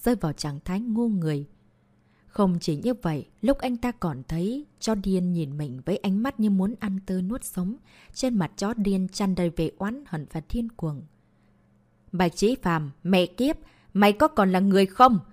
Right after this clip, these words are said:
Không ngờ mày lại thuê tao đánh gãy chân của anh Tiểu Huy. Ông đây chưa từng gặp người nào độc ác như mày." Cái gì? Cả nhà Bạch Tố Y ngày Tết thế mới biết lần trước đám chó điên bao vây mình là do Bạch Chí Phạm đứng sau.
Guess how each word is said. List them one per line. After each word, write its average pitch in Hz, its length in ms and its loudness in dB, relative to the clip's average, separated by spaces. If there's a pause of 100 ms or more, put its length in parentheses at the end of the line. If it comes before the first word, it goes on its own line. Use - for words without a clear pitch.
(120)
Không 302 280 2
ngờ 190 240 8
mày 180 200 4
lại 185 140 4
thuê 269 200 4
tao 262 160 4
đánh 220 280 0
gãy 240 240 0
chân 240 220 0
của 165 100 -4
anh 202 180 -2
Tiểu - 240 -6
Huy. 165 280 0 (500)
Ông 190 220 4
đây 175 300 6
chưa 320 140 4
từng 208 220 4
gặp 190 200 2
người 190 140 6
nào 175 180 4
độc 165 280 0
ác - 280 -6
như 233 140 2
mày." 165 300 0 (640)
Cái 208 240 0 (100)
gì? 180 240 0 (680)
Cả 247 80 0
nhà 214 260 4
Bạch 170 260 0
Tố 254 180 2
Y 208 240 2
ngày 190 180 0
Tết 262 260 -2
thế 180 160 0
mới 247 260 0
biết 285 180 0
lần 147 260 -2
trước 254 320 -4
đám 196 260 -2
chó 240 200 -4 (100)
điên 202 240 0 (360)
bao 185 240 2
vây 180 180 0
mình 151 320 -4 (320)
là 214 180 4
do 285 160 -2
Bạch 190 240 -2
Chí 302 220 -2
Phạm 151 280 -4
đứng 214 180 -4
sau. 185 360 -4